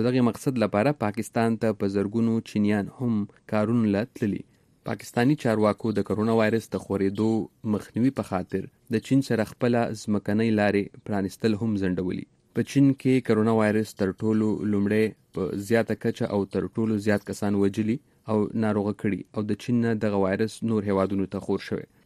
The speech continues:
د ګل په ورځ اسلام آباد کې د چین سفیر د چین سرکاري میډیا ته ویلي، چین د کورونا وایرس د مخنیوي لپاره پاکستان ته دولس زره د ازموینې یا ټیسټ کټونه، درې لکه ماسکونه او د کورونا پر ضد ځانګړي جامې ورکړي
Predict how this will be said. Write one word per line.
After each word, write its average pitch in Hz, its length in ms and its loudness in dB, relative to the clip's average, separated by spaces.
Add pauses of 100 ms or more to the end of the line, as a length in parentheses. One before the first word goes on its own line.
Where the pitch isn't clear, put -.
(140)
د 120 240 -6
ګل 139 220 2
په 123 80 0
ورځ 117 240 0
اسلام 107 260 2
آباد 110 240 -2
کې 107 480 0
د 80 220 -6
چین 123 260 0
سفیر 101 320 -4 (300)
د 110 100 -6
چین 120 220 -2
سرکاري 107 420 2
میډیا 101 320 2
ته 95 140 0
ویلي، 113 260 2 (140)
چین 117 180 0
د 104 160 -2
کورونا 107 300 2
وایرس 104 360 0
د 95 220 -2
مخنیوي 113 400 0
لپاره 101 380 -2
پاکستان 110 680 -2
ته 101 100 0 (500)
دولس 131 460 4
زره 123 320 2
د 117 220 2
ازموینې 110 720 2
یا 104 240 -2
ټیسټ - 400 -4
کټونه، 120 420 2 (380)
درې 135 200 6
لکه 135 180 0 (100)
ماسکونه 127 460 0 (100)
او 107 120 0
د 101 120 -2
کورونا 107 340 2
پر 107 180 -2
ضد 110 200 -2
ځانګړي 104 420 2
جامې 101 320 2
ورکړي 95 340 -4